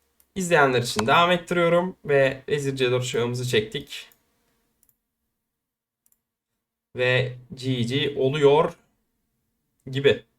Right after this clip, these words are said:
Hemen geçiyoruz yeni maça. Bu arada on puan geldi bu maçtan.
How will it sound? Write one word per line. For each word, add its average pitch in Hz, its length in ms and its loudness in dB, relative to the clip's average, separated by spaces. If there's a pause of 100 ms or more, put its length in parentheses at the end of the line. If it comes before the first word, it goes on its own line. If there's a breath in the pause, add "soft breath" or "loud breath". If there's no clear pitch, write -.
(1700)
Hemen 214 540 2 (160)
geçiyoruz 180 600 4
yeni 156 160 2
maça. 175 240 -2
Bu 175 100 2
arada 175 120 2
on 147 460 0
puan 143 360 4
geldi 113 360 2
bu 117 60 -4
maçtan. 107 480 -6